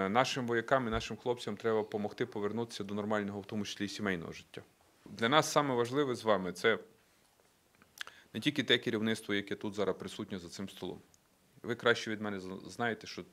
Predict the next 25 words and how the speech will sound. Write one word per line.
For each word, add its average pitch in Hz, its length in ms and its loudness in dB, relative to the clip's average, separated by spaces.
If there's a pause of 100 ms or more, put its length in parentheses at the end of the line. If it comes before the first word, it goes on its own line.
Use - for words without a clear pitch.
саме 127 320 4
важливе — 113 420 -2
це - 140 -6
кожен 110 360 2
бієць, 104 420 -4 (580)
кожен 107 280 -2
солдат, 110 400 0
який 92 220 -8
є 104 100 0
у 107 60 2
ваших 95 300 -2
підрозділах. - 500 -12 (1400)
І - 40 -16
підтримка 123 520 2
всередині 110 680 0 (300)
між 104 220 -2
ними, 135 380 2
як 117 260 6
один 110 300 0
другого 104 400 2
підтримують, 117 600 -6
як 110 180 4
вони 104 160 0
товаришують, 110 800 -2 (920)
от, 101 380 0